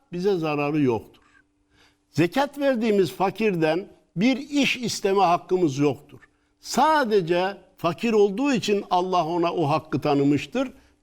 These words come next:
Bize bir hizmet vermesi gerekmez. Buluğa ermiş çocuklar, üniversiteli öğrenciler kendi mallarıyla zengin veya fakir sayılır. Babasının parasına bakmayız, kendine ait malı yoksa verebiliriz.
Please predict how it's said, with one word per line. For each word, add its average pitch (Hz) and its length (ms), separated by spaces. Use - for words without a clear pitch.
Bize 185 260
bir 185 100
hizmet 170 460
vermesi 151 420
gerekmez. 120 600
Buluğa 269 500
ermiş 262 460
çocuklar, 190 600
üniversiteli 208 580
öğrenciler 170 720
kendi 294 320
mallarıyla 220 720
zengin 170 420
veya 156 280
fakir 131 380
sayılır. 107 520
Babasının 247 560
parasına 190 540
bakmayız, 196 640
kendine 208 380
ait 180 300
malı 160 280
yoksa 170 720
verebiliriz. 117 760